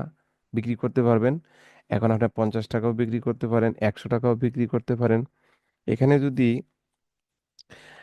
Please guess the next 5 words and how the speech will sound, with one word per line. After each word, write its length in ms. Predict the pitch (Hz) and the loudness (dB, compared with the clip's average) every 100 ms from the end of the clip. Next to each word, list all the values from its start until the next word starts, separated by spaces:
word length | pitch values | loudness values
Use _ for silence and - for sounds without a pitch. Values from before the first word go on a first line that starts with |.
| - | -2
আহ, 220 | 113 101 | 2 2
সর্বনিম্ন 1040 | 95 123 120 123 135 131 127 117 110 104 - | 2 2 2 4 2 4 2 2 2 0 -4
আপনি 500 | - 117 107 101 98 | -14 -10 -6 -4 -4
বিক্রি 340 | 95 101 - 110 | -6 -8 -8 -4
করেন, 400 | 104 95 135 | -2 0 -2